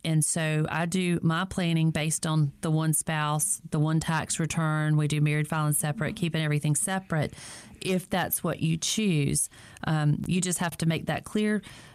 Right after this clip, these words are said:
um, to us if you're coming in to see us, so that we can either do a plan for you as individuals, you as a unit, um, and then, of course, we'll go down the path, too, of the legacy planning and your estate planning and who's gonna be responsible for things in your, um, demise. So,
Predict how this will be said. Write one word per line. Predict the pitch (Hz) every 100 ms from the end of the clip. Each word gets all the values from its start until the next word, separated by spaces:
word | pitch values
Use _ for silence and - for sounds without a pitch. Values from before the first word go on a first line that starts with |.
| -
um, | 165 147 156
to | - 160
us | 156 -
if | 147
you're | 160
coming | - 165 156
in | 156
to | 151
see | - 160 165
us, | 175 160
so | -
that | 156 151
we | 165
can | 165 170
either | 156 160 151
do | 156
a | 147
plan | - 156 151 151
for | -
you | 151 165 160
as | 156
individuals, | 147 151 226 277 277 277 262 - - -
you | 165 165 156
as | 151
a | 156
unit, | 170 208 220 214 - - - - -
um, | - 151 143 139 - -
and | 165 160
then, | 156
of | -
course, | 165 151 -
we'll | 151
go | 156 151
down | 151 147
the | 143
path, | 160 147 -
too, | - 165 156 151
of | 143 143
the | 143
legacy | 151 151 156 - 139
planning | - 139 135 143
and | 147
your | 143
estate | 143 160 156
planning | - 147 139 139
and | 143
who's | 151
gonna | - 147
be | 147
responsible | 143 - 147 139 - 156
for | - 151
things | 151 147 147
in | 147
your, | 143 143 143 - - - -
um, | 151 147 143
demise. | 147 147 147 143 135 151
So, | - 143 143